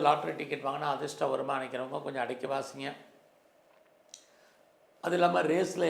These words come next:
ஏதாவது இன்வெஸ்ட்மெண்ட் பண்ணணும், கேசினோல விட்டா வருமா அப்படின்னு நினைக்கிறவங்கலாம் பொறுமை, நிதானம். அது மட்டுமல்ல, இந்த மாதத்துல யாரெல்லாம் வந்து நீங்க கோல்டு பாண்ட் வாங்கணும்னு நினைக்கிறீங்க, கோல்டுல இன்வெஸ்ட்மெண்ட் பண்ணணும்னு நினைக்கிறவங்களுக்கு ஓகே. அது இல்லாம டிஜிட்டல்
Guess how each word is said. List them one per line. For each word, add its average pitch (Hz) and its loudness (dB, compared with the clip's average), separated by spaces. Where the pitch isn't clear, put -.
ஏதாவது 156 6
இன்வெஸ்ட்மெண்ட் 147 -2
பண்ணணும், 147 0
கேசினோல 156 2
விட்டா 143 0
வருமா 139 0
அப்படின்னு 135 -6
நினைக்கிறவங்கலாம் 123 -8
பொறுமை, 156 2
நிதானம். 98 -6
அது 156 6
மட்டுமல்ல, 165 2
இந்த 147 4
மாதத்துல 151 8
யாரெல்லாம் 165 8
வந்து 151 -4
நீங்க 143 -8
கோல்டு 147 2
பாண்ட் 139 2
வாங்கணும்னு 131 -2
நினைக்கிறீங்க, 123 -10
கோல்டுல 143 2
இன்வெஸ்ட்மெண்ட் 147 0
பண்ணணும்னு 131 -2
நினைக்கிறவங்களுக்கு 113 -6
ஓகே. 135 -6
அது 143 4
இல்லாம 165 4
டிஜிட்டல் 175 -2